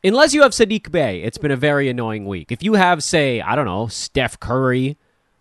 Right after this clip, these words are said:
or now Donovan Mitchell, or any of the sort of,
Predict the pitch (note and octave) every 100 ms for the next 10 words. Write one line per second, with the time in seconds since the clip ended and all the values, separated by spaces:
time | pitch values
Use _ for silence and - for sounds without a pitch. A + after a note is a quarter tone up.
0 | _ G#2+ G#2 G2 F2+ E2+ G#2+ B2 B2+ G#2+
1 | A2 C3 C3 C3 C3+ C3 C#3+ C#3 C#3 -
2 | _ _ _ _ _ _ _ _ _ _
3 | _ _ _ _ - A3+ B3 C#4+ F4+ C#4
4 | B3 G#3+ D#3+ - B3 A#3 D#3+ -